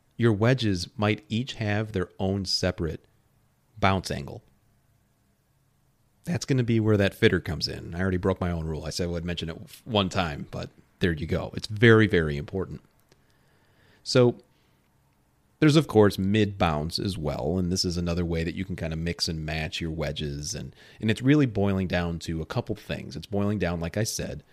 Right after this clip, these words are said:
to the conditions in which you play, as well as the type of golf swing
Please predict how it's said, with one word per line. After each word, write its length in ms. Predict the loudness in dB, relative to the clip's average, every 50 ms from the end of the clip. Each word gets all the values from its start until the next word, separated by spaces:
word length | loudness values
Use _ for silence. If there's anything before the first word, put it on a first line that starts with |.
| _ _ _ _ _ _ _
to 80 | -4 -2
the 100 | 0 0
conditions 460 | 0 -2 -2 -2 -2 -2 -2 -2 -2 0
in 80 | 0
which 160 | -2 -2 -2
you 80 | -4 -4
play, 440 | -6 -6 -8 -8 -6 -6 -6 -8 -8 -10 -16 _ _ _ _ _ _ _ _ _ _ _ _ _ _ _ _ _ _ _ _ _ _ _ _ _ 0
as 180 | 0 0 0 0
well 280 | 0 0 2 2 2
as 200 | 0 -2 -2 -4
the 100 | -8 -10
type 440 | -10 -10 -6 -2 0 0 0 0 -2 -6
of 200 | -10 -8 -8 -4
golf 260 | -2 0 0 0 0 -2
swing 400 | -4 -6 -6 -8 -8 -10 -10